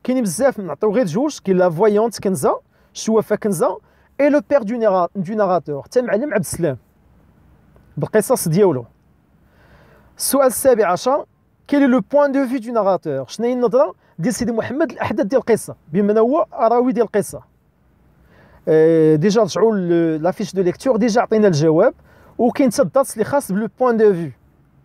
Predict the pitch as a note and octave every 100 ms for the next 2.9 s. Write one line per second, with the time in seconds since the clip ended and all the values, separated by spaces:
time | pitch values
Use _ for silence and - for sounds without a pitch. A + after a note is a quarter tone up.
0 | _ - - - - - _ E3 C4+ C#4+
1 | A#3+ A#3+ G#3+ G#3 G#3+ G#3 - A#3 G3 F#3
2 | B3+ F#4+ _ _ _ - - A#3